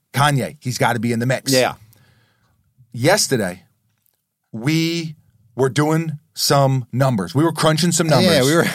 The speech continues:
Speaker 2: <laughs> we were adding some stuff up.
Speaker 1: How many, how many, um, numbers do you think I gave you? Ten?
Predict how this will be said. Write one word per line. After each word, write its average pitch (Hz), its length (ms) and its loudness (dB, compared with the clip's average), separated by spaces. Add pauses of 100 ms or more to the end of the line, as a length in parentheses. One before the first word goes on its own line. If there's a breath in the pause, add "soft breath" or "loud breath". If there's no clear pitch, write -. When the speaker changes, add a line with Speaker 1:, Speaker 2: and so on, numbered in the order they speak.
Speaker 2:
<laughs> - 180 -18
we 165 60 4
were 151 100 4
adding 143 400 0
some 160 180 -2
stuff 170 320 2
up. 120 220 2 (200)
Speaker 1:
How 214 200 2
many, 214 240 2
how 185 300 0
many, 208 420 2 (400)
um, 120 640 0 (500)
numbers 117 840 -2 (440)
do 120 120 -2
you 147 80 0
think 143 200 0
I 131 120 4
gave 117 240 -4
you? 90 80 -10
Ten? 185 360 -2